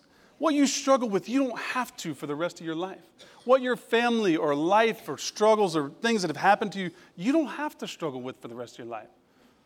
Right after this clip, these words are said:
That's not God's will for your life. So it goes down from the little things to the big things. Uh,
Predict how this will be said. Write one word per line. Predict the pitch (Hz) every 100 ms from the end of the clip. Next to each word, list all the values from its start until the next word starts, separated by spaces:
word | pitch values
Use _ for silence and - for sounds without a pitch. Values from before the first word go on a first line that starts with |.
| _ -
That's | 233 -
not | 262 220
God's | 240 214 170
will | 233 262
for | 143
your | 123
life. | 131 - _ _ _ _ _ _ _ -
So | -
it | 196
goes | 240 226
down | 226 220
from | 202
the | 165
little | 156 214 220
things | 214 202 190
to | -
the | 139
big | 120 147 -
things. | - - - - _ - - - - _ _ _ _ _ -
Uh, | 151 139